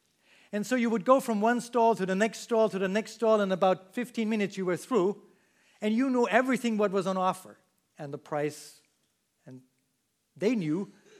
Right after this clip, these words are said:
what you were cooking this morning as well. So there was a lot of information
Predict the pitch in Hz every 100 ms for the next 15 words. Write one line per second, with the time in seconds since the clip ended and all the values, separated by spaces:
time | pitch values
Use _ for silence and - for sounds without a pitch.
0 | _ 175 160 202 196 - 262 - 120 110
1 | _ _ _ _ - - _ 139 - 175
2 | 147 110 - _ _ _ _ _ _ _
3 | _ 160 160 208 117 - _ _ _ _
4 | _ - 277 262 240 233 247 285 285 226
5 | 220 220 214 269 - 160